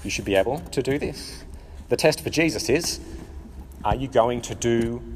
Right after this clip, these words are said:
your job as God's Son? Are you gonna be who you're meant to be as God's Son? And the way Satan gets into this is by going, "You're hungry." Eat something.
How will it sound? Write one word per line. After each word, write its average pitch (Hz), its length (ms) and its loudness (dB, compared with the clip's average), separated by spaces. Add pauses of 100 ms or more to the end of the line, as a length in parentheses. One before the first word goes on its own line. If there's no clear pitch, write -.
(220)
your 113 160 4
job 110 260 4
as 104 140 4
God's 95 260 -2
Son? 82 260 -6 (420)
Are 107 60 -4
you 104 60 -2
gonna 110 220 0
be 117 340 2
who 101 140 -4
you're 104 160 2
meant 107 220 0
to 98 60 -8
be 98 140 0
as 95 140 0
God's 92 260 -2
Son? 80 180 -6 (840)
And 101 280 0 (500)
the 123 80 4
way 107 160 0
Satan 139 400 0
gets - 260 0
into 131 180 -2
this 101 320 -2
is 131 120 -4
by 131 180 2
going, 98 400 -4 (960)
"You're 113 180 4
hungry." 104 440 -4 (1000)
Eat 143 120 -4
something. - 380 -10